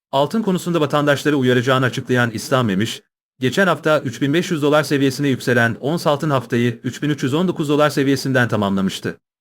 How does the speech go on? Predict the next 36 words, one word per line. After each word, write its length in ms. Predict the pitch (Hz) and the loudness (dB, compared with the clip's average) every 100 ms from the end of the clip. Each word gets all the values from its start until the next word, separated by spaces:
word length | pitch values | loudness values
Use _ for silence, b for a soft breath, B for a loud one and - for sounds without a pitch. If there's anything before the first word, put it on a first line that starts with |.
| _ 143 | _ -2
Bu 160 | 185 | 0
hafta 440 | 180 - 160 151 117 | 0 0 0 0 2
rasyo 360 | 120 170 - 165 | 0 0 0 -2
nedenli 380 | 151 147 151 165 | 2 2 2 2
baskı 340 | 147 - 160 | 0 0 0
devam 300 | 135 131 123 | 2 2 2
edebilir. 480 | 104 101 95 92 - _ _ _ _ - | 0 -2 -2 -4 -6 _ _ _ _ -2
Ancak 440 | 151 175 185 175 | 0 2 0 0
yükselişin 600 | 147 135 156 151 165 170 | -6 -2 -2 0 -2 -4
kalıcı 380 | - 139 143 170 | -2 0 2 2
olmasını 460 | 160 147 135 151 123 | 0 0 -2 0 0
beklemiyorum. 640 | 110 117 104 98 92 90 _ _ _ _ - | 0 0 0 2 0 -4 _ _ _ _ -2
Bu 120 | 190 | 0
hafta 420 | 180 - 160 156 151 | 2 0 0 0 -2
üç 200 | 139 - | -6 -2
bin 100 | 151 | -4
iki 160 | 139 | 0
yüz 140 | 151 131 | 0 2
altmış, 460 | 123 120 120 - - | 0 0 -4 -4 -6
üç 280 | 151 - - | -6 -6 -4
bin 120 | 143 | -2
üç 160 | 165 165 | -2 -2
yüz 120 | 143 | 0
altmış 300 | 143 160 - | 0 -2 -2
dolar 220 | 143 160 | 2 2
aralığını 420 | 147 143 139 151 | 4 2 2 0
takip 360 | 143 123 117 110 | 2 0 2 -2
edeceğim. 420 | 101 95 95 90 _ _ _ _ | 0 0 -2 -4 _ _ _ _
İki 180 | 147 170 | -8 -2
bin 80 | 196 | -2
sekiz 300 | 196 185 196 | -2 -2 0
yüz 140 | 180 | 0
dolar 260 | 151 151 156 | 2 2 2
öngörüm 400 | 139 147 143 147 | 0 0 0 2
geçerli 360 | 135 120 131 131 | 0 2 2 4
olduğundan, 640 | 139 117 113 104 104 107 | 2 2 0 2 2 0